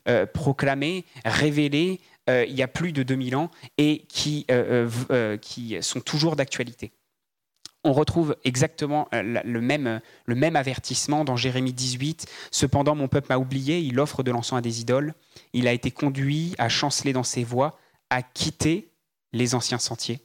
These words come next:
pour suivre des sentiers, des chemins non frayés. »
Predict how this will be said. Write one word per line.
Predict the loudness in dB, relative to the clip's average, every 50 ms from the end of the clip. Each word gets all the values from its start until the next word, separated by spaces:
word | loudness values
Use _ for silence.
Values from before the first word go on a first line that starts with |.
| _ _ _ _ _ _ _
pour | -2 -2 -2
suivre | 0 0 0 0 0 0
des | -2
sentiers, | -2 -2 -4 -4 -4 -4 -2 -2
des | 0 -2
chemins | -2 0 0 0 0 -2 -2 -4 _ -4
non | -2 -2 -2 -2
frayés. » | -4 -6 -6 -6 -6 -8